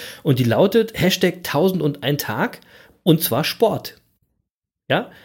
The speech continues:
Jeden Tag für die nächsten, warte mal, jetzt nur noch neunhundertfünfundachtzig Tage <laughs> Sport.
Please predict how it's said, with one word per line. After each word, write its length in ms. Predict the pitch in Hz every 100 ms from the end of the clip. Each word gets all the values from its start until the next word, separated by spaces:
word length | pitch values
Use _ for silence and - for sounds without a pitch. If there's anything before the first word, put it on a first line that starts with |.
| - -
Jeden 520 | 120 196 262 277 285
Tag 500 | - 160 226 320 - _ _ -
für 120 | -
die 120 | 160
nächsten, 640 | 151 180 214 - 262 320 330
warte 220 | 220 143
mal, 220 | 208 226 233
jetzt 260 | 190 185
nur 140 | 160 190
noch 420 | 208 220 214 - - - - - _ -
neunhundertfünfundachtzig 1600 | 143 196 294 226 220 220 214 208 - 302 320 185 - - 120
Tage 400 | - 104 120 254
<laughs> 1400 | 165 - - - 180 - - - - 196 208 - 220 -
Sport. 640 | - - - 240 - -